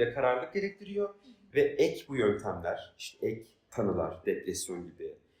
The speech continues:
Speaker 1: yeme bozukluğu gibi, alkol madde kullanımı gibi durumlar olduğunda, senin ikinci soruna cevaben söylüyorum,
Speaker 2: Hı hı.
Speaker 1: özellikle o durumlar olduğunda ilaçlar bile desteklemek gerekiyor.
Speaker 2: Hı hı.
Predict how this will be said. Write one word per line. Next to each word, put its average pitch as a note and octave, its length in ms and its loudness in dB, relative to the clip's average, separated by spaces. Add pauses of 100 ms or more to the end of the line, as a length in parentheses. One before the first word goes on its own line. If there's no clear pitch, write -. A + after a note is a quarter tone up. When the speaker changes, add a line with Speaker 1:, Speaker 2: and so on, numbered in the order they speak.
(120)
Speaker 1:
yeme G2 280 6
bozukluğu F2+ 540 -2
gibi, - 300 -16
alkol F#2 340 0
madde F#2+ 300 -2
kullanımı G2 340 -6
gibi - 220 -20
durumlar G#2 260 -2
olduğunda, G2 640 0 (300)
senin - 220 -2
ikinci - 240 -6
soruna A2+ 240 4
cevaben F#2+ 340 4
söylüyorum, F#2 720 -4
Speaker 2:
Hı A#2+ 60 -2
hı. - 20 0
Speaker 1:
özellikle A#2 360 2
o G#2+ 60 -10
durumlar G2+ 240 -8
olduğunda F2+ 480 -10
ilaçlar F3 460 2
bile F#3 140 0
desteklemek D3 500 -6
gerekiyor. G2+ 440 -2
Speaker 2:
Hı - 60 -4
hı. - 20 -18